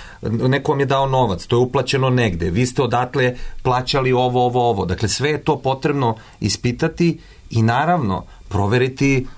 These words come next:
naravno, sa imovinom tog čoveka, njegovom porodicom, povezanim licima, da vidimo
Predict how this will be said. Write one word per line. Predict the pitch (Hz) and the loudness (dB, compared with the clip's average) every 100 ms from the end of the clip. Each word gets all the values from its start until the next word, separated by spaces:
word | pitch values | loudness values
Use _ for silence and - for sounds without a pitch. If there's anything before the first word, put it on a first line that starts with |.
| - - | -12 -6
naravno, | 82 104 117 | -2 0 2
sa | - 104 | 2 0
imovinom | 101 117 120 123 127 | 2 2 2 0 0
tog | 117 120 113 | 0 -2 -2
čoveka, | 123 117 110 110 113 107 101 - - | -2 0 0 -2 -2 -2 -4 -14 -12
njegovom | 104 98 101 110 113 113 113 104 107 101 | -2 0 2 2 4 4 2 2 0 -2
porodicom, | 110 110 113 110 107 120 113 101 - - | -2 0 0 0 0 0 0 -2 -6 -6
povezanim | 104 120 113 117 113 | -2 0 0 2 2
licima, | 110 104 117 90 | 2 0 0 2
da | |
vidimo | 90 95 110 113 107 | 0 2 2 2 0